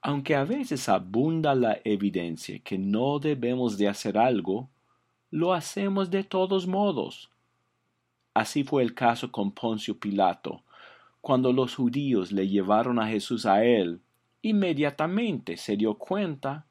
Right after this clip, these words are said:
que Jesús era inocente. Aún su propia esposa le dijo que no tuviera nada que ver con Jesús. Aún así, la conveniencia política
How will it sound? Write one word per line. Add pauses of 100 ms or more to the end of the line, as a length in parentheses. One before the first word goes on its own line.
que
Jesús
era
inocente. (840)
Aún
su
propia
esposa
le
dijo (100)
que
no
tuviera
nada
que
ver
con
Jesús. (1000)
Aún
así, (460)
la
conveniencia
política